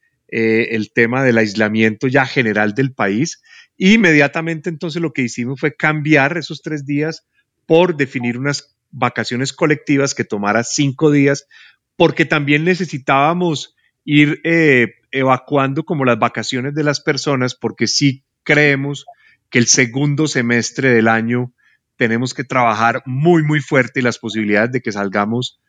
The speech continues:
a vacaciones van a ser muy, muy escasas, porque básicamente necesitamos ganar el año en los últimos meses del dos mil veinte. Entonces, por eso se toma esa decisión.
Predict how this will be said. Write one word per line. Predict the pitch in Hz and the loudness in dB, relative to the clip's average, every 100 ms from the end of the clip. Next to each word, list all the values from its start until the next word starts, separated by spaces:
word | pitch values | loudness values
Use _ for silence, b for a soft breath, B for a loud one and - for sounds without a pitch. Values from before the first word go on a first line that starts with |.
| _ - | _ -4
a | 110 | 0
vacaciones | 107 - 98 107 110 | 0 0 -4 -2 -2
van | 120 117 | 0 0
a | 110 | 0
ser | 120 110 | -2 0
muy, | 120 147 120 | 2 2 4
muy | 117 117 | 4 4
escasas, | - - 117 110 117 117 _ _ _ - | 2 0 0 0 -6 -8 _ _ _ -10
porque | 120 - 131 | -6 0 2
básicamente | 147 151 185 151 139 131 123 151 | 2 2 -4 -6 -6 -6 -6 -6
necesitamos | 131 117 117 127 | -4 -6 -6 -4
ganar | 120 107 113 | -2 0 0
el | 123 | 0
año | 120 120 120 - _ _ | 0 -2 -6 -8 _ _
en | - 110 | -6 -6
los | 101 | -4
últimos | 107 101 120 107 | -8 -6 -4 -2
meses | 104 101 117 107 | -2 -2 -4 -6
del | 104 98 | -4 -2
dos | 95 92 | -2 -4
mil | 95 | -4
veinte. | 90 85 - 98 | -4 -6 -8 -6
Entonces, | - 156 196 - _ _ _ _ | 0 2 2 0 _ _ _ _
por | 147 147 | 2 4
eso | 151 202 | 2 -2
se | 170 | -10
toma | 151 143 160 | -10 -10 -10
esa | 156 | -8
decisión. | 180 165 139 147 196 | -10 -10 -10 -4 -2